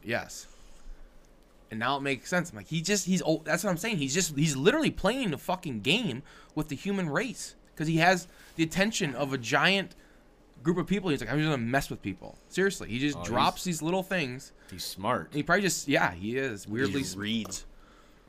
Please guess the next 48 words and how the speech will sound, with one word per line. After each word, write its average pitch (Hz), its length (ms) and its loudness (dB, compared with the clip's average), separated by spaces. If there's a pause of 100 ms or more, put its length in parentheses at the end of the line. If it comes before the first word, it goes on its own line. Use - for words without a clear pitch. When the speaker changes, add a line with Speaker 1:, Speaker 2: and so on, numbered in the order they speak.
(140)
Speaker 1:
<laughs> - 0 -
He 214 220 0
just, 160 260 -4 (240)
'cause 131 160 -4
he 123 100 -4
reads. 107 640 -4 (140)
Speaker 3:
<laughs> - 140 -20
That's 117 200 -6
all 117 80 0
he 135 120 6
Speaker 1:
I, 104 40 -4
I - 20 -12
Speaker 3:
does. 113 300 2
Speaker 1:
think 123 140 0
he's 110 160 -4
just, 110 180 -6
like, 98 200 -6
one 92 160 -6
of 92 80 -6
those 101 100 -6
people 139 400 -8
that 76 100 -10
is 82 120 -8
Speaker 2:
Yeah, 82 40 -8
no, 110 80 -10
Speaker 1:
gifted 117 360 -2
Speaker 2:
he 101 60 -6
Speaker 1:
and 104 320 -6 (580)
Speaker 2:
I, 117 40 -16 (100)
I 143 60 -6
think, 220 240 -2
actually, 170 220 -2
was 165 120 4
he 160 80 0
wearing 170 260 2
a 202 60 0
Star 90 320 -2
Wars, 127 380 -2 (640)
a 107 60 -4
Star 98 340 0
Wars 110 300 -2
Speaker 1:
Probably. 95 220 -4
Speaker 2:
T-shirt? 120 280 -6 (220)
Speaker 1:
Yeah. 92 320 -10 (1300)
Speaker 2:
Ah. 76 60 -16 (1000)
Speaker 1:
There's 156 260 4
nothing 147 440 0
that 90 220 -4